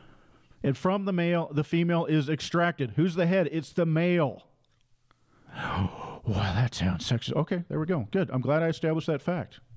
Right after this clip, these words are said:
That Jesus Christ is sexist, according to, uh, uh, Satan's morality. Jesus Christ breaks Satan's morality. I wish the church would.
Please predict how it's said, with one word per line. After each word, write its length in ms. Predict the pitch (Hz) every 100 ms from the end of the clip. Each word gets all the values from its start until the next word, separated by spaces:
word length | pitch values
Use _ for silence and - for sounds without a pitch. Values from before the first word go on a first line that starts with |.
| - - - - - - - -
That 120 | 135
Jesus 360 | 110 156 160 139
Christ 300 | 156 151 -
is 100 | 131
sexist, 400 | 165 165 - -
according 440 | 135 - 160 156
to, 320 | 131 151 147 131
uh, 40 |
uh, 460 | 131 131 131 127 127 - -
Satan's 440 | - 165 147 139
morality. 520 | 135 143 151 127 95 - - - - - - - - - - - -
Jesus 380 | 110 196 226 185
Christ 360 | 202 190 123
breaks 340 | 113 160 190 -
Satan's 340 | 180 156 143
morality. 420 | 151 160 170 101 - -
I 60 |
wish 260 | 139 196 -
the 80 | 208
church 320 | - 185 -
would. 200 | 143